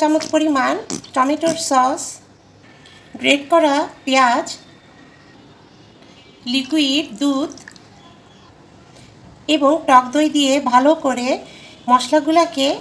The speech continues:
মিশিয়ে নিতে হবে। মশলাগুলোকে ভালো করে মিশিয়ে সমস্ত মশলাগুলোকে রেডি করে নিতে হবে। এখন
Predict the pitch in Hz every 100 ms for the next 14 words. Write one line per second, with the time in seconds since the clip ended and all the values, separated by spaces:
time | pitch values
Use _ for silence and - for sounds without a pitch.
0 | - - 277 277 311 285 262 262 247 247
1 | 262 339 - - - - - - - -
2 | - - - - - - - - - -
3 | - - - - - - - - - 247
4 | 247 302 302 311 277 269 247 220 269 285
5 | 285 277 262 262 262 - 262 247 320 -
6 | - - - - - - 277 277 311 -
7 | 285 269 247 277 277 294 302 262 277 349
8 | 240 247 240 240 254 240 233 240 240 240
9 | 247 285 359 - _ _ _ _ _ _
10 | - - - - - - - - - -
11 | - - - - - - - - 1077 1077
12 | - - - 508